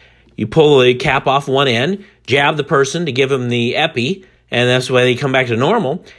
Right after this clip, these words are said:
And then you flip to the other side and use the Tide pen to cover up any ensuing stains. I'm reminded of a very tasteless joke, which I will tell you, because in these times we could all use a laugh, but it is tasteless,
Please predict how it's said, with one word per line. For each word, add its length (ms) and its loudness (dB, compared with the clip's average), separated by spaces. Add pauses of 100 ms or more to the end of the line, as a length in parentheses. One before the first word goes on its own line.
(200)
And 180 0
then 220 2
you 120 -2
flip 280 0
to 80 -2
the 100 2
other 140 0
side 640 0
and 160 -2
use 320 0
the 140 -2
Tide 520 -2
pen 400 -4 (340)
to 220 2
cover 300 2
up 140 0
any 300 0
ensuing 680 0
stains. 920 -4 (240)
I'm 160 2
reminded 500 4
of 140 0
a 80 0
very 580 4
tasteless 680 -4
joke, 540 -6 (400)
which 340 0
I 180 2
will 260 4
tell 360 0
you, 400 -6 (100)
because 480 -6
in 80 -2
these 240 -2
times 380 0
we 80 -2
could 100 -4
all 160 0
use 260 -2
a 60 0
laugh, 380 -2
but 120 -4
it 140 0
is 180 2
tasteless, 800 -2